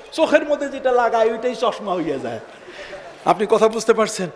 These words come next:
এই যে গায়ের মধ্যে গামছা দেয়, গামছা মানে কি? যেটা গা মুছে ওইটার নাম গামছা। কতক্ষণ না? এটা কি গামছা? তাহবান কারে কয়? তাহবান মানে লুঙ্গি।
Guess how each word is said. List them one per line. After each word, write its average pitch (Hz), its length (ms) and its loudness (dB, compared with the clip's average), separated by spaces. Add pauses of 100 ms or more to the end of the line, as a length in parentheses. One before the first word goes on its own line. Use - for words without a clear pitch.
(220)
এই 247 140 6
যে 254 120 0
গায়ের 262 300 0
মধ্যে 233 220 -2
গামছা 233 400 0
দেয়, 160 300 -4
গামছা 233 300 0
মানে 226 180 0
কি? 214 120 -6
যেটা 202 220 0
গা 226 280 2
মুছে 233 440 2
ওইটার 220 240 0
নাম 214 220 -2
গামছা। 175 480 -4 (720)
কতক্ষণ 226 320 4
না? 220 140 -4 (800)
এটা 208 180 6
কি 233 280 2 (320)
গামছা? 180 380 0 (320)
তাহবান 285 380 2
কারে 262 200 0
কয়? 233 200 -2
তাহবান 269 380 2
মানে 269 180 0
লুঙ্গি। 269 480 -2